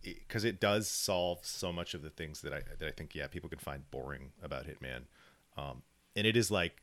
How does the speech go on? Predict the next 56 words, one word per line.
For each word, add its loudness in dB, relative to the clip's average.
it 0
is, 4
like, 2
it 0
is 2
unambiguously 0
for -12
me -8
the -10
best -4
stealth -4
game -4
ever -8
made, -4
like, -6
this 6
specific -4
mode, -4
because 2
it's 0
just, 2
you -4
can -6
have 0
all 0
these -2
crazy -4
moments. -6
Like, -4
you 0
could 4
play 8
it 4
like 0
old -2
school -6
Hitman -6
where -6
you're -6
just -8
a -8
ghost 0
and -2
you -4
go -2
and -6
nobody 6
sees 4
you 2
and 0
you -2
kill 0
everybody, 0
or 6
you 4
can -4